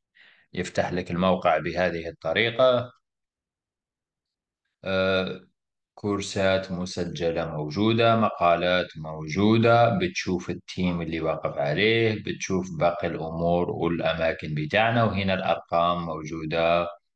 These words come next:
في الأسفل، بتشوف كذلك الدورات اللي بنقدمها، وبتشوف كذلك العروض المختلفة من دورات فردية حضورية، دورات فردية عن بعد، مسارات تعلم شاملة، وحتى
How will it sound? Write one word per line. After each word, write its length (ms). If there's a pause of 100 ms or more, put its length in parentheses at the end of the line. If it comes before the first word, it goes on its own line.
(540)
في 560
الأسفل، 720
بتشوف 600
كذلك 500
الدورات 600
اللي 140
بنقدمها، 880
وبتشوف 480
كذلك 520
العروض 440
المختلفة 1040 (460)
من 220
دورات 420
فردية 680
حضورية، 640
دورات 480
فردية 560
عن 280
بعد، 260
مسارات 760
تعلم 480
شاملة، 640
وحتى 1800